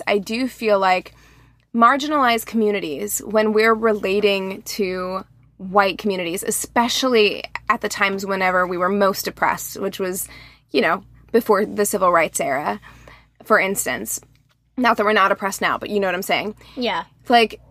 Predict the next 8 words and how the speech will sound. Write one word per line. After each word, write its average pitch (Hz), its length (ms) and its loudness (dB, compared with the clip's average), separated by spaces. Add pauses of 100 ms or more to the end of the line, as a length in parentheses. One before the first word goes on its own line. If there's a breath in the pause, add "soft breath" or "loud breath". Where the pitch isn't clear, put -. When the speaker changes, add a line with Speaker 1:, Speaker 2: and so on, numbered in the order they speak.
Speaker 1:
especially 262 480 -2
during 226 320 0
that 185 180 2
time 190 360 -6
period, 277 640 -2
I 214 100 0
feel 240 400 -2
like 202 500 0